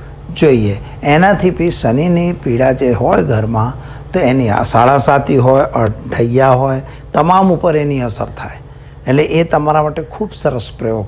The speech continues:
કહેવાય. બીજી વસ્તુ શું છે કે તમારે રવિવારના દિવસે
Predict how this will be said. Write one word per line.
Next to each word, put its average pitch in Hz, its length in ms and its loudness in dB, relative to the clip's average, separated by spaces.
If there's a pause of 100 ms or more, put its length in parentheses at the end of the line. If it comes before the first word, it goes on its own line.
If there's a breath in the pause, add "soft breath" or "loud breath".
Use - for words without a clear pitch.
કહેવાય. 98 320 -8 (720 loud breath)
બીજી 160 300 2
વસ્તુ 202 380 4
શું 196 200 0
છે 185 160 0
કે 180 120 0
તમારે 151 420 2
રવિવારના 175 680 2
દિવસે 165 640 0